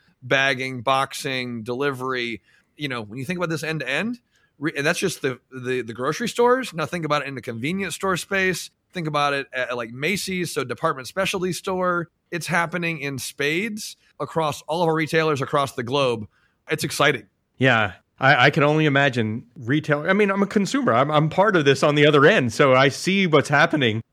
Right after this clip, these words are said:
Speaker 2: and really appreciate it. But tell us, tell us a little bit more about some of the processes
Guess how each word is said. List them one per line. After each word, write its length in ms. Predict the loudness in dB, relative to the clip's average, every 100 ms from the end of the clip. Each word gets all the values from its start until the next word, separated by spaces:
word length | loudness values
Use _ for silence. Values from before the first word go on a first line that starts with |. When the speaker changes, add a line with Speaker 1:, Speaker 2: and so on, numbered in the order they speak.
| _ _
Speaker 2:
and 200 | -2 2
really 180 | 4 4
appreciate 460 | 2 2 -2 -2 0
it. 20 |
But 140 | 0
tell 180 | 2 0
us, 140 | 0 -6 _
tell 200 | -4 0
us 120 | 0 -2
a 60 |
little 160 | -2 -2
bit 140 | -2
more 320 | 0 0 2
about 320 | 2 0 -2 -4
some 180 | -4
of 80 | -4
the 60 | -6
processes 880 | 0 0 0 -8 -10 -12 -14 -18